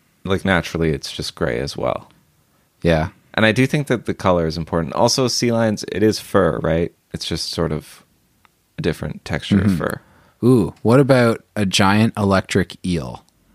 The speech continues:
Speaker 1: Opposite of koala is a giant electric eel. Can there be colorful eels? If there's
Speaker 2: I think so.
Speaker 1: if there's a colorful eel, eel, then I think that that's pretty close to
Speaker 2: Yeah,
Speaker 1: you. Although
Speaker 2: 'cause they're
Speaker 1: we've sort
Speaker 2: super
Speaker 1: of
Speaker 2: ug.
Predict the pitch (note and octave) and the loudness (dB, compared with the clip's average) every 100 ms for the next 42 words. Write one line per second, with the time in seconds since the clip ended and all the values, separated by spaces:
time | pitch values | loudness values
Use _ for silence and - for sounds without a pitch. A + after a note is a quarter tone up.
0 | _ _ _ _ _ _ _ _ _ _ | _ _ _ _ _ _ _ _ _ _
1 | _ _ _ _ _ _ - G2+ G2+ - | _ _ _ _ _ _ -2 -2 0 -2
2 | G#2+ G#2+ - G2 E2+ E2+ E2+ D#2+ D#2+ - | 0 -2 -2 0 2 0 0 -2 -4 -4
3 | D#2+ E2 E2 - - - - D#2+ - _ | -2 0 -2 -2 -2 -2 -4 -10 -10 _
4 | - - - - _ _ _ _ _ _ | -4 -2 -4 -6 _ _ _ _ _ _
5 | _ _ _ _ _ _ _ - B2 B2+ | _ _ _ _ _ _ _ -2 0 0
6 | A#2 A2 - G2 F2 - - - - - | -2 -4 -2 -2 -4 -10 -12 -10 -12 -14
7 | - - _ _ _ G2+ - A#2+ A2 C#3 | -18 -18 _ _ _ -8 -2 0 2 2
8 | B2+ - D#2+ - - G#2 A#2+ C#3+ - - | 2 0 -2 -6 -10 -4 -4 -4 -6 -2
9 | A2 A#2 G2+ G2 G2 A#2 - G2+ A2+ C#3+ | -2 -2 -8 -6 -8 -8 -6 -2 -2 -4
10 | G#2 G2 F2+ F#2+ F2+ E2+ D#2 - F2 - | -8 -8 -8 -10 -8 -10 -10 -10 -10 -14
11 | - - - C#2 - F2+ D#2+ D#2+ F#2 C3 | -14 -14 -12 -14 -8 -6 -2 -2 2 4
12 | D#3+ F3 - C3+ B2 F#2+ D#2 D2+ | 4 4 4 2 4 2 0 -6